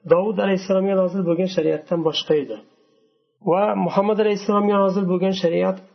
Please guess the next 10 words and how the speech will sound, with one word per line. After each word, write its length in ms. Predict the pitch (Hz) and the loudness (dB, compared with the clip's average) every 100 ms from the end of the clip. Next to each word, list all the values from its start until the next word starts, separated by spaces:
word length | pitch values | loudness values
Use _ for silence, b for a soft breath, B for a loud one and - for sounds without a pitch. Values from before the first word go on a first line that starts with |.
| _ _ _ _ _ | _ _ _ _ _
ularni 400 | 196 202 208 196 220 - | 0 2 2 -2 -8 -4
bo-, 240 | 175 - 277 247 | -2 -2 -4 0
boshqa 340 | 180 190 - 214 | 2 0 -2 -4
payg'ambarlarga 760 | 208 202 202 190 190 180 180 | 0 0 2 2 2 0 0
nozil 300 | 185 170 175 | 0 0 0
bo'lgan 300 | 156 156 165 180 | 2 2 2 0
shariatlardan 760 | - 175 165 165 165 156 151 175 | -2 0 2 0 0 -2 0 -2
ham 160 | 165 156 | -2 -2
boshqa 380 | 151 - - 165 - _ _ | -2 -6 -6 -6 -6 _ _
edi. 220 | 151 117 | -2 -2